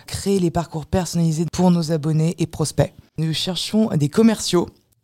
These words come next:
que nous appelons les sales représentatives. Ils sont là pour retenir et fidéliser nos clients actuels. On recherche vraiment qu'ils soient débutants ou très expérimentés. Il n'y a pas vraiment de critères, on veut les meilleurs.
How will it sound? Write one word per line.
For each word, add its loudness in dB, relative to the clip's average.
que 2
nous 4
appelons 0
les 0
sales -2
représentatives. -4
Ils 2
sont 2
là 4
pour -2
retenir 2
et 0
fidéliser 0
nos 0
clients -4
actuels. 0
On 6
recherche 0
vraiment 4
qu'ils -4
soient 0
débutants 0
ou -4
très -4
expérimentés. 0
Il 2
n'y 6
a 4
pas 0
vraiment -6
de -8
critères, 2
on 2
veut 0
les 2
meilleurs. -2